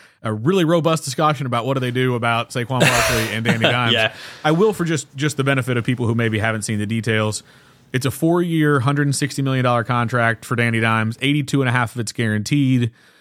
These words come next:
Speaker 1: Um, at signing, that, you know, there's some stuff that does, effectively, it's a,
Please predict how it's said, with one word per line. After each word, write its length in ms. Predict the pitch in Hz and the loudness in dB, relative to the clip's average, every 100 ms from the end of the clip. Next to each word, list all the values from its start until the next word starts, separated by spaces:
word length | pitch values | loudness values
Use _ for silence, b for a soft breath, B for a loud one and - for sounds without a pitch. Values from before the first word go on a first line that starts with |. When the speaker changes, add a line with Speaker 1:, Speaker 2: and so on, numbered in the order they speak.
| b b | b b
Speaker 1:
Um, 300 | 120 107 104 - | 0 0 0 0
at 200 | 123 - | -2 0
signing, 460 | 131 123 123 120 | 0 2 2 0
that, 180 | 113 117 - | -2 -6 -12
you 100 | 113 | -8
know, 120 | 107 | -4
there's 220 | 107 101 | -4 -4
some 440 | - 110 110 104 - | -4 -2 -4 -6 -10
stuff 340 | - 127 110 | -2 -2 0
that 80 | 113 | -4
does, 280 | 110 107 104 | -2 -2 -2
effectively, 580 | 151 139 214 180 160 135 | -4 0 0 0 0 0
it's 120 | 127 | 0
a, 280 | 113 107 | 0 0